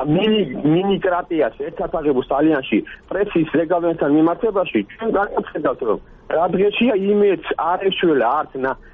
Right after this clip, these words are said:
რა ქვია, ნაცების დროს, როგორც კი გადაგვარდა, ისე გადაგვარებულია დღეს. და მას კიდე მხარი აობა ეხლა,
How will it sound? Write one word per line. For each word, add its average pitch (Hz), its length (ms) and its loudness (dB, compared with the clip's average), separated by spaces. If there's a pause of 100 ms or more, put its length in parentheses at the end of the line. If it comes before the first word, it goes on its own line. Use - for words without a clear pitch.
რა 131 200 -6
ქვია, 139 220 0
ნაცების 170 520 -2
დროს, 139 200 0
როგორც 139 400 2
კი 110 120 -8
გადაგვარდა, 165 680 0
ისე 185 260 2
გადაგვარებულია 170 840 2
დღეს. 147 400 0 (320)
და 143 160 -8
მას 185 280 0
კიდე 220 260 -2
მხარი 190 400 -2
აობა 151 420 2
ეხლა, 233 260 2